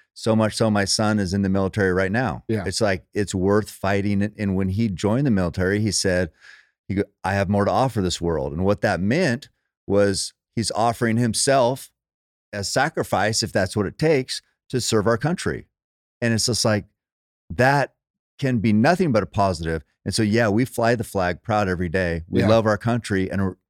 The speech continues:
Speaker 1: well, obviously, he's signed up. He's willing to fight for it. And I couldn't be more proud of him.
Speaker 2: That's amazing, man.
Speaker 1: Awesome.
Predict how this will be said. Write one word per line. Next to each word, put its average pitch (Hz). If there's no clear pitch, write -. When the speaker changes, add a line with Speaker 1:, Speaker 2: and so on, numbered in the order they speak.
Speaker 1:
well, 101
obviously, 110
he's 123
signed 107
up. 107
He's 113
willing 98
to 80
fight 98
for 85
it. 78
And 78
I 87
couldn't 85
be 87
more 82
proud 80
of 69
him. 67
Speaker 2:
That's 120
amazing, 101
man. 92
Speaker 1:
Awesome. 80